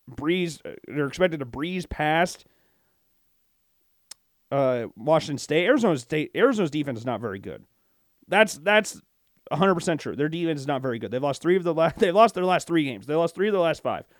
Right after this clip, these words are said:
Four of their last five. But they're scoring a crap ton of points. They haven't been beat by seventeen apart from the game against Oregon. Like, against U S C, they lost by eight.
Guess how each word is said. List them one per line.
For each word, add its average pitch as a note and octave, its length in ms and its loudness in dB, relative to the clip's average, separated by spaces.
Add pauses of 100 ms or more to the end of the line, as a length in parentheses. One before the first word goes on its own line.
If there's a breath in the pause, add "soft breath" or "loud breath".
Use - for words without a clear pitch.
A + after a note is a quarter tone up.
(120 soft breath)
Four D4 180 8
of C4+ 60 6
their A3+ 100 10
last F3 220 2
five. G2+ 200 -6 (1500 soft breath)
But F3 140 4
they're A#3 100 8
scoring F4+ 300 0
a E4 40 0
crap D4+ 220 -6
ton D4 140 -2
of A#3+ 60 -4
points. D#4+ 540 -6 (880)
They F#3 100 2
haven't E4+ 280 6
been C4+ 140 6
beat B3 260 2
by G#3 140 4
seventeen A#3+ 720 2
apart G3+ 280 4
from F#3 80 -6
the F#3 60 2
game F#3+ 180 6
against F3 240 0
Oregon. E3+ 440 6
Like, D#3+ 160 -2
against G3+ 300 -2
U B3 140 6
S A#3+ 100 4
C, B3+ 160 -4
they A3 140 4
lost F#3+ 280 2
by F#3+ 360 6
eight. - 400 0